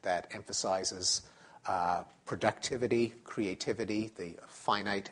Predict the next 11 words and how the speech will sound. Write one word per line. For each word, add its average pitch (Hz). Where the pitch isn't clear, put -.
algorithm 98
that 90
can 87
generate 104
an 98
infinite 104
number 101
of 95
products. -
Um, 104
and, 110